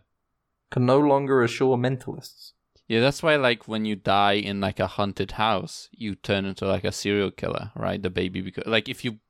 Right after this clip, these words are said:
Speaker 2: buy a serial killer, killer house, like, uh, you
Speaker 1: Yeah.
Speaker 2: know,
Speaker 1: And you give birth
Speaker 2: you
Speaker 1: inside of the serial
Speaker 2: yeah.
Speaker 1: killer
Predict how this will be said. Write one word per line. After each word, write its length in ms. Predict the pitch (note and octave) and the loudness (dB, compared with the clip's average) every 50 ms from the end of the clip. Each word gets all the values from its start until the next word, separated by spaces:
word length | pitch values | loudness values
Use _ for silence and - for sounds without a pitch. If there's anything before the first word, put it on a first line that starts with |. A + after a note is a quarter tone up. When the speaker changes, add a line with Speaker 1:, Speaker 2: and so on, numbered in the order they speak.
| _ _ _ - - | _ _ _ -20 -6
Speaker 2:
buy 260 | A2+ - A2 A2+ A#2 | -2 2 4 4 4
a 140 | A#2 A#2 A2 G#2 G#2+ - _ _ | 4 2 0 -2 -10 -20 _ _
serial 420 | - - - B2+ B2 A#2+ A2+ G#2 G2 | -18 -6 -2 0 2 4 4 2 2
killer, 220 | G2+ F#2+ F#2 F#2+ - _ - | 2 2 0 0 -2 _ -4
killer 240 | - A2 F#2+ F#2 F#2+ | -2 0 0 0 0
house, 400 | G#2 F#2+ G2 B2 C#3 - - - | 0 0 0 -2 -4 -6 -4 -4
like, 280 | F#2+ F#2+ - - _ _ - - | -4 -4 -4 -8 _ _ -10 -8
uh, 80 | - - | -6 -2
you 80 | - G2+ | 0 0
Speaker 1:
Yeah. 60 | G2 | 0
Speaker 2:
know, 180 | G2+ G#2+ - - _ _ _ _ - - - _ _ _ - | 0 -2 -4 -8 _ _ _ _ -20 -20 -20 _ _ _ -6
Speaker 1:
And 120 | G#2 G2+ | -4 -2
you 100 | G#2 G2 | -2 -2
give 360 | F#2 - A2 G#2 F#2+ F2 F2 | 0 2 2 2 2 2 0
birth 300 | - G2 G2 G2 F#2+ - | 2 2 2 2 0 0
Speaker 2:
you 80 | F2+ F#2 | -4 -4
Speaker 1:
inside 420 | F#2+ F#2+ A#2 A2 G#2 G2+ F#2+ F2+ | -4 -4 -2 0 0 0 0 0
of 100 | - - - | -4 -10 -10
the 100 | - - | -12 -10
serial 220 | - - B2 A#2+ | -8 -2 0 2
Speaker 2:
yeah. 260 | A2+ G#2+ G2+ G2 G2 | 2 4 2 2 -2
Speaker 1:
killer 80 | G2+ | -4